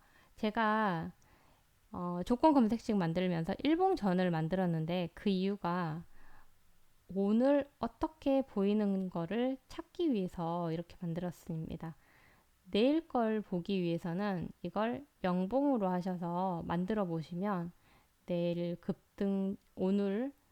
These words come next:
그러니까 내일 급등할 그 종목을 찾아볼 수 있겠죠?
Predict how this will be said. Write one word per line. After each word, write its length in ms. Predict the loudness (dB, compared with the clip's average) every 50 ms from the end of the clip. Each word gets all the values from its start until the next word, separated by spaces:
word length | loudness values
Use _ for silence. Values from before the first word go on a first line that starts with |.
| _ _ _ _ -16
그러니까 520 | -8 -6 -4 -4 -4 -4 -4 -4 -4 -4 -10 -16 -20 -20 -14 -6
내일 380 | -2 0 2 2 4 2 2 0
급등할 1120 | -2 -6 -8 -8 _ _ -6 -2 0 0 0 0 0 0 0 0 -2 -2 -2 -4 -6 -8 _ _ _ _ _ _ _ _ _ _ _ _ _ _
그 220 | -8 -6 -6 -4
종목을 500 | -2 0 2 2 4 4 2 2 2 0
찾아볼 500 | -2 -4 -2 -2 0 2 2 0 0 -2
수 140 | -4 -6 -10
있겠죠? 500 | -14 -12 -12 -14 -14 _ _ -4 -4 -4